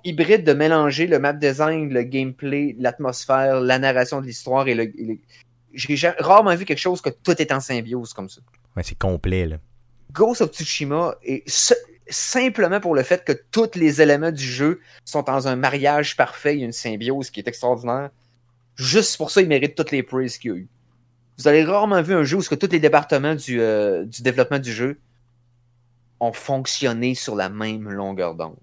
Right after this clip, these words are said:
Speaker 2: Tout à fait,
Speaker 1: C'est
Speaker 2: et même
Speaker 1: malade
Speaker 2: plusieurs
Speaker 1: pour
Speaker 2: développeurs, euh, japonais qui, euh, ont contacté directement et même ont fait des déclarations en fonction de dire,
Speaker 1: Sur Twitter,
Speaker 2: on
Speaker 1: sur
Speaker 2: est un,
Speaker 1: pub-, en public,
Speaker 2: c'est
Speaker 1: ouais.
Speaker 2: ça, ils sont un peu frustrés de pas avoir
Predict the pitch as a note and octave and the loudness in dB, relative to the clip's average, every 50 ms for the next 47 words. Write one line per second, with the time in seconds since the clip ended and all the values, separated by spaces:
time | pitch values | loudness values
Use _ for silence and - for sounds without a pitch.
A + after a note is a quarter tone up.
0 | _ _ _ _ _ _ _ _ _ _ _ _ _ _ - - - - _ - | _ _ _ _ _ _ _ _ _ _ _ _ _ _ -20 -20 -20 -20 _ -18
1 | - - - G#2+ - - B2+ A#2+ G#2+ G2 G#2 A2+ B2 A#2 G#2 F#2+ - C3+ B2 A#2 | -10 -4 -4 -2 0 2 2 2 2 2 2 2 2 4 2 2 2 2 4 6
2 | A#2+ B2 G#2+ G#2+ G#2+ F#2+ G2 G2 F2+ - G#2 G#2 A2 A2 A2 G2+ F2+ F2+ E2+ E2+ | 6 6 6 4 2 2 2 0 2 2 4 4 4 4 4 2 2 2 2 2
3 | E2+ E2+ E2+ E2+ E2+ E2 E2 E2 E2 E2 D#2+ D#2+ D#2+ - - E2 E2 - A2 G2 | 2 2 2 2 2 0 0 0 0 -2 -2 -4 -4 -6 -6 -4 0 2 2 2
4 | - - G#2 F#2 F#2 F#2+ A2+ C3 C3+ B2+ - - - G2+ G2 F#2+ G2+ G2+ F#2+ F2 | 4 4 4 4 4 2 2 0 0 -2 -6 -10 -8 -4 -2 -2 0 0 0 2
5 | F2 F2 E2+ - E2+ F2 F2 - F#2 G2 - - F2 - - - B2 A2+ G#2+ F#2 | 0 0 -2 -2 -4 -6 -6 -4 -4 -4 -2 -2 -4 -4 -2 -4 -4 -2 -2 -4
6 | F2+ - - A#2+ A#2+ G2 F2 G2 G#2 F2+ D#2+ D#2+ - G2 F#2 F2 - - F#2+ F2 | -4 -2 -2 -2 0 0 0 0 0 -2 -2 -2 -2 -2 0 -2 -2 -2 0 0
7 | E2+ E2 - - A2+ A2+ G2+ F2 - F2+ E2+ E2 - A2 G#2 G2 E2+ D#2 G2+ G#2 | 0 -2 -2 -2 -4 -2 -4 -4 -4 -6 -6 -6 -4 -2 -2 -2 -2 0 0 2
8 | G2 - D3+ D3 - D3 C3+ A#2+ - C3+ C3 C3 C3+ - F#2 F#2+ F#2+ F#2+ - G2 | 2 2 2 0 2 0 0 2 4 4 4 6 6 4 4 2 2 2 2 2
9 | F#2+ F#2 F#2 A2+ A#2 A2+ G#2+ A#2 D3+ - A#2+ A#2+ - A#2 A2+ G2 F#2+ F#2 - - | 2 2 0 -2 -4 -4 -4 -4 -2 0 0 2 4 4 4 2 2 0 0 -2
10 | F2+ - G2 G2 - A#2 A#2 - - A2 G#2 - - - B2+ C3+ A#2 G#2 - G#2 | 0 0 0 0 2 0 0 0 -2 -4 -4 -4 -2 0 0 2 2 2 4 4
11 | G2+ G2 F#2+ G#2 A2+ A#2 - | 4 4 6 6 4 4 4